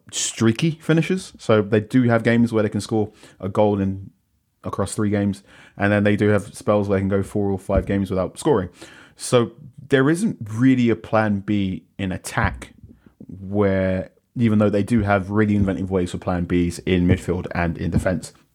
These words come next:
which is why they look all hipster and higgledy-piggledy. Um, they just lack a kn-, they, they lack that knockout blow that in a Premier League season that is stranger and stranger, and you can't do the sort of high coordinated pressing and free eight techniques that the Premier League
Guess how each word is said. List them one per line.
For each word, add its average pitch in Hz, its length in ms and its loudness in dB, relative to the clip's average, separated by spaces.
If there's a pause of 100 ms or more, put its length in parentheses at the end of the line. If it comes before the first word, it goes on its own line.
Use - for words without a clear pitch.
(120)
which 110 220 0
is 87 100 -4
why 87 300 2 (140)
they 87 180 -4 (280)
look 104 280 0
all 92 160 0 (120)
hipster - 360 -2
and 92 80 -4
higgledy-piggledy. 87 680 -8 (520)
Um, 85 240 -6
they 117 100 2
just 185 200 0
lack 160 160 0
a 143 40 2
kn-, 131 180 0
they, 131 160 2
they 123 300 -2
lack 131 240 -6
that 113 160 -4
knockout 117 340 -2
blow 113 240 0 (100)
that 101 340 -4 (500)
in 120 140 4
a 113 40 2
Premier 123 260 0
League 107 160 -2
season 104 580 -2 (180)
that 98 260 0
is 98 440 -4 (460)
stranger 110 460 0
and 104 140 2
stranger, 101 380 0
and 95 200 -2
you 95 100 0
can't 101 320 -4
do 98 340 0
the 90 280 -4
sort 90 200 -8
of - 500 -12
high 113 160 0
coordinated 98 500 0
pressing 98 360 -4
and 92 120 -4
free 98 260 -6
eight 92 120 -8
techniques 95 440 -6
that - 60 -8
the - 80 -16
Premier 92 240 -6
League 90 180 -6